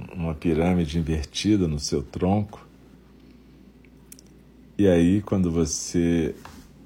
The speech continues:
expira, como se você deslizasse por dentro da pirâmide e fosse sentar lá no seu centro, lá no seu hara. Ou ainda você pode fazer a imagem de uma cachoeira e você sentadinha lá no, no seu hara,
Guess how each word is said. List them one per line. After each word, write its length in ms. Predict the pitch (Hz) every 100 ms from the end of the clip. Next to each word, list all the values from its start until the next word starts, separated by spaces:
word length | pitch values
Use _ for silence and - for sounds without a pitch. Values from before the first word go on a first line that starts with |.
| - -
expira, 840 | 107 107 - - - 110 117 113
como 220 | - 107
se 140 | 98 95
você 160 | 107
deslizasse 1040 | 92 98 95 92 76 87 98 107 95 - -
por 200 | 73 78
dentro 460 | 78 85 85 -
da 140 | 73 78
pirâmide 640 | 80 71 82 98 95 90
e 20 |
fosse 320 | - 92 90
sentar 500 | - 92 82 95 92
lá 220 | 90 101
no 120 | 113 98
seu 240 | - 87
centro, 560 | - - 71 69 - 71
lá 120 | 87
no 100 | 87
seu 240 | - 82
hara. 440 | 73 76 76 - 73 - - - - - - - - - - -
Ou 100 | 120
ainda 300 | 110 127 135
você 140 | 123
pode 300 | 120 110 104
fazer 340 | - 98 90 104
a 60 |
imagem 420 | 95 90 95 95 98
de 140 | 95
uma 180 | 98 90
cachoeira 680 | - 90 - 85 87 107 98
e 40 |
você 320 | 82 85 -
sentadinha 1000 | 90 - 98 95 90 76 90 92 95 90
lá 160 | 85 107
no, 280 | 123 98 - - - - - -
no 100 | 90
seu 240 | - 92
hara, 580 | 80 87 95 98 95